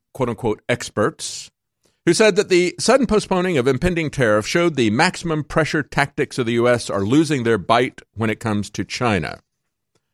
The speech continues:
They said the latest development shows the U S maximum pressure tactic is not working. The quoted expert, quote unquote, also said, given Washington's flip-flop approach in trade negotiations, Trump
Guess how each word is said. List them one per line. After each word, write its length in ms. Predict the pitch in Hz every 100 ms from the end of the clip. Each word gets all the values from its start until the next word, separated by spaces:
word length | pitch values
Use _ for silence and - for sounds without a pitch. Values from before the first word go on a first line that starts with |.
| _ -
They 80 |
said 160 | 85 92
the 80 | 95
latest 280 | 113 117 -
development 380 | 104 117 123
shows 240 | - 120 101
the 80 | 113
U 100 | 120
S 140 | -
maximum 340 | 117 - 113
pressure 320 | 98 139 - 123
tactic 420 | 131 135 151 127
is 100 | 107
not 220 | 110 -
working. 460 | 156 196 185 180 - - -
The 100 | 123
quoted 440 | - 156 143 120 - _
expert, 640 | 147 - - 113 147 _
quote 180 | - 101
unquote, 340 | 92 - 107 147
also 340 | 208 - 127
said, 320 | - 113 131
given 300 | 135 131 117
Washington's 760 | 120 170 175 208 175 160 139 - _ -
flip-flop 800 | - 214 - _ 165 165 175 -
approach 500 | 131 - 156 160 147
in 100 | 131
trade 300 | - 160 170
negotiations, 1000 | 147 135 127 - 123 120 127 127 123 - _ _ _
Trump 400 | - 147 - _